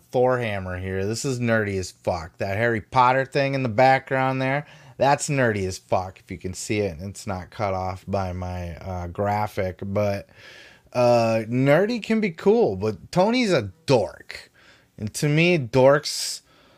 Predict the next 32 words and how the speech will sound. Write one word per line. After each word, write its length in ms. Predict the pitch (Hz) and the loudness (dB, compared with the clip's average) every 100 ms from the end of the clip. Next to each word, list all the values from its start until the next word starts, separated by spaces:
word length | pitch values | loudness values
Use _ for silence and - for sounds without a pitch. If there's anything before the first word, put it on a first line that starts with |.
| _ _ | _ _
a 40 | 120 | 2
little 200 | 131 131 | 4 6
bit 160 | 131 | 6
more, 640 | 123 127 123 120 117 110 110 | 4 4 6 6 4 2 0
um, 800 | 110 104 101 98 98 95 90 90 _ _ _ | 2 4 4 2 2 -2 -6 -10 _ _ _
well, 340 | 107 113 117 | -2 2 4
let's 220 | 117 113 - | 2 0 -4
just 260 | 113 - | -4 -2
say 320 | 113 104 90 - | 0 0 -2 -4
dorky, 600 | 107 87 87 87 82 85 | -2 -2 -6 -12 -14 -10
right? 440 | 95 104 104 104 | -6 -4 -4 -6
And 100 | 110 | -8
you 80 | 123 | -8
can, 260 | 113 107 98 - - - - _ _ | -4 -6 -6 -14 -20 -20 -20 _ _
can't 260 | 175 143 - | -2 -2 -2
quite 440 | - 139 131 98 | 2 4 4 -2
describe 640 | 107 - - 127 123 123 123 | -6 -6 0 4 6 6 2
it, 160 | 120 | 0
but 80 | 123 | -2
look 260 | 117 117 - | 0 -2 -4
at 100 | - | -8
the 100 | 98 | -6
guy. 420 | 92 82 78 - _ | -4 -6 -10 -16 _
And 320 | - 120 117 117 | -2 0 0 -2
he's 240 | 120 107 | 0 2
very 240 | 131 143 | 6 6
eccentric. 920 | 156 - - 131 135 - 135 131 - - - - _ | 4 0 0 0 0 2 2 2 -4 -20 -20 -20 _
And 100 | 107 | -2
he's 100 | 101 | -2
very, 760 | 101 127 131 131 117 113 110 110 - | 2 4 6 4 4 2 0 -2 0
uh, 1000 | 110 107 104 101 101 98 92 90 87 85 80 - - - _ _ - - - _ | 2 4 2 2 0 0 -2 -4 -6 -8 -12 -18 -20 -20 _ _ -20 -20 -20 _
hyper, 640 | - 117 120 127 131 143 | -2 -2 2 2 2 0